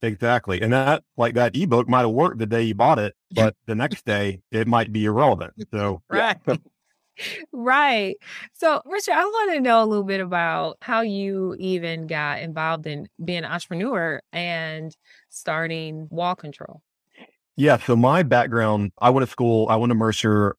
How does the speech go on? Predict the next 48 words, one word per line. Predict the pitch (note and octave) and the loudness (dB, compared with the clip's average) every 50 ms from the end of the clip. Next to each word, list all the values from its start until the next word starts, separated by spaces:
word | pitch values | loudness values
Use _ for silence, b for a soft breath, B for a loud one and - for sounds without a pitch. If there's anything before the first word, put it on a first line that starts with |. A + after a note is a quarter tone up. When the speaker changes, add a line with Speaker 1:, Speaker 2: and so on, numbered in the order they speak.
| _ _ - | _ _ -10
Speaker 1:
Mechanical | G#2 G2 - A#2 A2 A2 A2+ G2+ - A2 | -10 -6 -2 -2 0 0 -2 -2 -2 -2
Engineering. | G#2+ G#2 G2+ G2 G2 G2 G2 F#2+ F#2+ F#2 | -2 0 0 2 2 4 4 2 2 0
That's | F#2 F#2+ - - | -2 -4 -4 -2
my | G2+ G2 F#2+ | -2 0 0
background. | F#2 F#2 F2+ - F2+ F2+ F2+ F2 E2+ E2+ F2 F2 | 2 2 0 0 0 -2 -2 0 0 -2 -4 -2
I | - G2 G2+ | 0 0 0
worked | G2 G2+ A2 A2+ - - | 2 2 0 -2 -2 -6
for | - - G#2+ G#2 G#2 G#2 G2+ | -8 -6 -2 0 0 0 0
the | G2 F#2+ | -2 -2
Department | F#2 F2+ - - G2+ G2 A2 G#2 G2 | -6 -4 -2 0 0 0 -2 -4 -6
of | F#2 | -6
Defense | - G#2 G2 F#2 F2 - | -6 -6 -6 -6 -4 -2
out | G2 F2+ | 0 0
of | F2+ - | 0 -2
school, | - - G2+ F#2 F2+ F2 E2+ E2+ F2 - _ | -4 -2 -2 0 0 0 -2 -4 -8 -6 _
like, | - F#2 E2+ - | -2 -2 0 0
in | G2 G2+ F#2+ - - | 0 0 0 2 4
aerospace | G2+ G#2 G#2 G2+ F#2 - - G#2 G2 F2+ - - | 4 4 4 4 2 0 -2 -2 -2 -2 -2 -4
engineering. | G2 F2+ F#2 F#2 F2+ F2+ F2+ F2+ - | -6 -4 -2 0 0 2 0 0 0
Really | - B2 C3 C3 C3 | 0 2 2 2 2
cool | - - C3 B2+ | 2 0 -2 0
job, | G2+ G#2+ G2+ G2+ G2+ G2 F#2+ | 2 2 4 4 4 2 2
very | G#2+ A2 A2 | 2 2 4
rewarding. | A2 G#2+ G2+ F#2+ F#2+ F#2+ F#2+ F2+ F#2 - - | 4 4 4 2 2 0 0 -2 -2 -4 -2
Got | - B2 A2+ | 0 2 2
to | G#2+ | 2
see | - - A#2 G2+ | 0 -4 -4 -4
some | - G#2 | -4 -4
awesome | F#2 F#2 G2+ G#2 - G#2+ F#2+ | -4 -4 -4 -4 -4 -6 -6
stuff. | - - - F#2+ F#2 F2+ - - | -4 0 2 4 4 2 0 0
But | G#2+ A2 - | 0 0 0
my | - G2+ G2+ | 0 -2 -2
family, | - - D#3 D#3+ D#3+ D3 B2 A2+ | 0 2 4 4 4 4 2 2
we'd | A2+ A#2+ B2 B2+ A#2 | 2 2 0 0 2
been | A#2+ A#2 A2 | 0 0 2
in | G2+ G2 G2 G2+ | 0 0 0 2
metal | B2+ - - A#2+ | 2 2 2 0
stamping | - - A2 G2+ G2 F2 - F#2+ F#2 F2+ | -4 -6 -4 -4 -4 -4 -6 -8 -6 -6
and | A2 A2+ | -2 0
basically, | B2 C#3+ D3+ - - C3 G#2 A#2+ A2 G#2+ | 0 0 0 -2 -4 -6 -4 -2 -2 0
like, | G2+ G2+ F#2 F2+ D#2+ - _ _ _ _ _ _ _ _ _ _ _ - | 2 0 0 0 -2 -8 _ _ _ _ _ _ _ _ _ _ _ -8
you | - G2 | -6 -6
know, | E2+ E2+ - - _ _ _ _ _ _ _ _ _ _ _ _ _ _ - G#2 - | -4 -6 -8 -10 _ _ _ _ _ _ _ _ _ _ _ _ _ _ -20 -8 -2
kind | - C#3+ D3+ D3+ B2 | 0 2 4 2 2
of | G2 | 0
the | - | -4
skilled | - - C#3 B2+ A2 - | 0 2 2 2 2 0
trade | - - B2+ A#2+ A2 G#2 G2+ F#2 | -2 0 2 2 2 2 0 -4